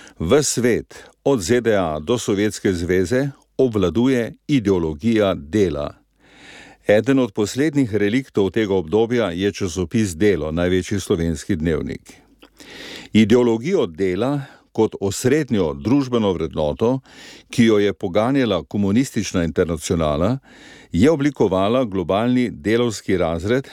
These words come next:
ki ga je povezovala Marksova parola: "Proletarci vseh dežel, združite se." Tudi Hitler in Mussolini sta nagovarjala delavstvo, le da sta se pri tem naslanjala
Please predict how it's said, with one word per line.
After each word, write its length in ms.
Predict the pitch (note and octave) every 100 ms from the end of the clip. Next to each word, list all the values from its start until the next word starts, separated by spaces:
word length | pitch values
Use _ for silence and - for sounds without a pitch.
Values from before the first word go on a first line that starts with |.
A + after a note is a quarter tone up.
| - - -
ki 180 | D#3 C3
ga 120 | B2+
je 80 | G#2
povezovala 840 | - D3 B2+ G2+ F2+ F#2 A#2 G2+ A#1+
Marksova 600 | E2 G2+ A#2 - G#2+ F2+
parola: 560 | - E2 D#2+ D#2+ G#2+ C#3 C3+ - - - _
"Proletarci 840 | - A#2 F#2+ - A2 C3+ C3+ C3 A#2
vseh 420 | - F#2+ - C#3+ A#2+
dežel, 540 | F#2+ E2 G2+ G#2+ B2 -
združite 720 | F#2+ F2+ G#2 A2+ G2 F#2+ F#2+
se." 260 | - D#2+ A#1 - _ _ _ - - - - - - - - _
Tudi 260 | D3 C#3+ C3
Hitler 360 | G3+ G3 E3+
in 100 | C3+
Mussolini 720 | C3 C3+ C3 A#2+ C3+ G2 C2+ -
sta 280 | - - A#2+
nagovarjala 720 | G#2+ F#2+ F#2+ G#2 A#2+ A#2 A2+
delavstvo, 760 | F2 A#2+ A2+ D#2 - F#2 D2+ C2+ - _ -
le 400 | F2+ G#2+ D3 D#3+
da 320 | - E2 C3 D3
sta 200 | - B2+
se 320 | - A#2 - C3
pri 180 | C3 B2
tem 320 | - G#2 G#2+
naslanjala 880 | A2 G2 - - F2+ F2 G#2 G#2+ G#2